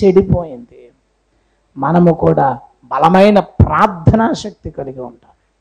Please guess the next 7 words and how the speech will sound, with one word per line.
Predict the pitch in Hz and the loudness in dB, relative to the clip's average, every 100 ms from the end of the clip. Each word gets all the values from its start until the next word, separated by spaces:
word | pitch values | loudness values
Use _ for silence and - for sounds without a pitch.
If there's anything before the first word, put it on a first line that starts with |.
| _ _ _ - | _ _ _ -4
ప్రార్థన | 175 240 214 - 269 | 2 2 4 4 6
అంటే | 262 240 247 | 6 6 4
మనకి | 226 214 262 | 2 -2 -6
పిచ్చి | - 277 349 | -10 -16 -4
పెట్టాలి, | 302 - - - | -2 -2 -6 -8
చేసేయాలి, | 330 381 277 277 269 | -4 -4 -4 -8 -10
చేసేయాలి. | 277 196 | -14 -14